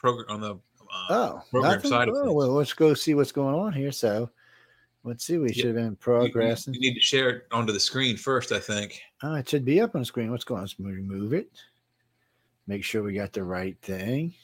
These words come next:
Speaker 2: I don't think we got the right thing. That might be what the problem is. Uh, let's see. Stop screen. Find a different screen. Sorry, guys. I thought I had the right screen up there.
Speaker 1: <laughs>
Speaker 2: Well, we're
Speaker 1: Yeah,
Speaker 2: working with a
Speaker 1: what
Speaker 2: lot of
Speaker 1: screen going?
Speaker 2: screens. Well, we got a lot of screens up tonight.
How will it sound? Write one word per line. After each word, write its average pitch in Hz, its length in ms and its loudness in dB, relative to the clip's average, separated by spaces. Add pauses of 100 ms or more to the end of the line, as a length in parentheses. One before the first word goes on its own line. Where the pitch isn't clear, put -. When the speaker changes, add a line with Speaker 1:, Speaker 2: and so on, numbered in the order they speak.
(100)
Speaker 2:
I 98 140 -6
don't 92 180 -6
think 87 160 -10
we 90 100 -6
got 85 100 -6
the 73 80 -12
right 76 180 -6
thing. 139 300 -2
That 107 120 -4
might 190 200 -8
be 67 80 -12
what - 100 -16
the - 80 -20
problem - 440 -16
is. 117 180 -10 (880)
Uh, - 420 -8
let's - 320 -4
see. - 500 -2
Stop 95 400 -2
screen. 139 500 -2
Find 123 220 0
a 127 60 2
different 135 300 -2
screen. - 220 -6
Sorry, 139 280 12
guys. 101 260 4
I 110 40 4
thought 117 180 8
I - 40 8
had 113 100 6
the 107 80 4
right 104 120 4
screen 107 220 0
up 80 80 -2
there. 80 160 -4 (180)
Speaker 1:
<laughs> 226 120 -6 (260)
Speaker 2:
Well, 160 240 12
we're 165 140 12
Speaker 1:
Yeah, 156 40 12
Speaker 2:
working 160 220 12
with 147 100 12
a 139 40 12
Speaker 1:
what 135 40 12
Speaker 2:
lot 135 200 12
of 123 60 8
Speaker 1:
screen 120 180 2
going? 123 100 6
Speaker 2:
screens. 113 240 -2
Well, 135 240 6
we 135 80 8
got 135 120 10
a - 20 8
lot 123 180 8
of 117 60 0
screens 117 340 -2
up 92 160 0
tonight. 95 420 -6